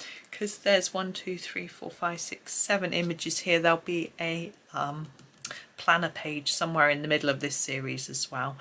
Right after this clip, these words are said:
But hopefully, um, it will, we'll get through it all and, uh, and, and give you, um, plenty to, uh, colour in Ivy. It's a lovely book,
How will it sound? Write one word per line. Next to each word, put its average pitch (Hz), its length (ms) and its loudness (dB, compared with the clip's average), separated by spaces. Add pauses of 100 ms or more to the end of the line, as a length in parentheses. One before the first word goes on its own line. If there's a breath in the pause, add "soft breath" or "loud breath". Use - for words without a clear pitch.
(280 loud breath)
But 202 120 4
hopefully, 180 680 4
um, 151 240 -8 (300)
it 170 200 -6
will, 160 340 -6
we'll 170 120 -8
get - 200 -2
through 156 300 -2
it - 100 2
all 240 240 2 (460 loud breath)
and, 208 480 4
uh, 202 280 6
and, 208 400 4
and 208 360 0
give 208 180 -8
you, 208 260 -2
um, 202 160 2
plenty 208 360 -6
to, 202 460 -4
uh, 208 120 2 (100)
colour 240 320 0
in 220 180 -4
Ivy. 233 460 -4 (320 loud breath)
It's - 140 -16
a 175 40 -6
lovely 180 340 0
book, - 340 -6